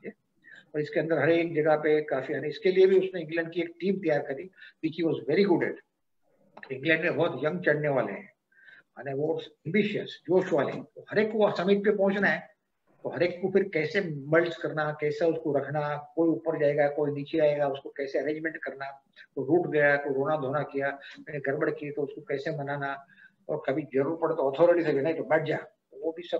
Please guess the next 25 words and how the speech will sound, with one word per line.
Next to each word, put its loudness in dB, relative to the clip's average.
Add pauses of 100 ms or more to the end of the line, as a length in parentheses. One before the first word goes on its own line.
बोलने -4
के -2
लिए 2 (500)
बोनिंगटन -2
was, 0
uh, 2 (640)
एकदम 0
expert। -8 (800)
तो -4
this -2
is 2
अन्नपूर्णा 2
South 2
Face। -2 (460)
पर 2
अभी 4
इतना 0
भी 0
safety 4
से, -2
इतना 0
उन्होंने 0
safety 0
से -2
expedition -6